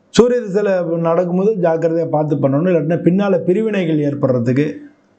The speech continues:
வாய்ப்புகள் மிக அதிகமா இருக்கு. அதனால டிலேடு மேரேஜே உங்களுக்கு பொதுவா நடக்கும். ம-, கேது உன்னுடைய திசை வந்து ஒரு மூணு வருஷம் இருக்குன்னு வச்சுங்களேன். அதுக்கு அடுத்து வரக்கூடிய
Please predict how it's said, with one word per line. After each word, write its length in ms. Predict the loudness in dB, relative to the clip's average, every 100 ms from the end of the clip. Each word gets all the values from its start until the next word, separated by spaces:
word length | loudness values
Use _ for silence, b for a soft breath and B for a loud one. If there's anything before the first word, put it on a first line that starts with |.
| _
வாய்ப்புகள் 500 | 2 2 2 -2 -2
மிக 200 | 0 0 0
அதிகமா 380 | 0 -2 0 -2
இருக்கு. 220 | -4 -8 -16 _ -20 _ _ _ _
அதனால 260 | 2 4 2
டிலேடு 380 | 2 2 0 -2
மேரேஜே 360 | -2 -2 -2 -2
உங்களுக்கு 400 | 0 -2 -2 -2 -4 -8 -16 -20 _ _ _ 2
பொதுவா 300 | 2 2 -2 -2
நடக்கும். 400 | -4 -6 -8 -14 -20 _ _ _ _ _ _ _
ம-, 280 | 2 2 2 2
கேது 180 | 0 2
உன்னுடைய 640 | -2 -4 -2 -2 2 0 0
திசை 320 | -2 -2 0 0
வந்து 240 | 0 0
ஒரு 140 | 0 0
மூணு 240 | 0 0
வருஷம் 280 | 0 2 2
இருக்குன்னு 300 | 2 0 -2
வச்சுங்களேன். 460 | 0 0 0 -2 -6 B B B
அதுக்கு 240 | 2 2
அடுத்து 240 | 0 0 0
வரக்கூடிய 460 | 0 -2 0 0